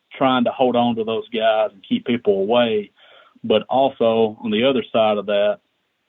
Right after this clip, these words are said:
if people aren't trying to get in there and get those guys, then you're probably not identifying the type of kid that you need to be successful in the Southeastern Conference.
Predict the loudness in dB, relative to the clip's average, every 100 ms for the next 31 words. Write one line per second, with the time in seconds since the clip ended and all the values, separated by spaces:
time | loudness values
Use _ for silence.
0 | _ -8 -8 _ _ _ -2 0 2 2
1 | 2 0 -4 -4 -2 -2 -2 -2 -2 -4
2 | -4 -8 -4 -2 0 0 0 -2 0 0
3 | -2 -4 _ _ _ -4 0 0 -2 -2
4 | 0 0 -2 -2 0 0 0 -2 -4 -8
5 | -6 0 0 0 0 0 0 -2 -6 -2
6 | -2 -2 -4 0 0 0 -6 -4 2 2
7 | 2 -2 -12 -20 _ 0 0 0 -6 -4
8 | 0 0 0 -6 -8 -2 0 0 -6 -10
9 | -8 -4 -4 -4 -12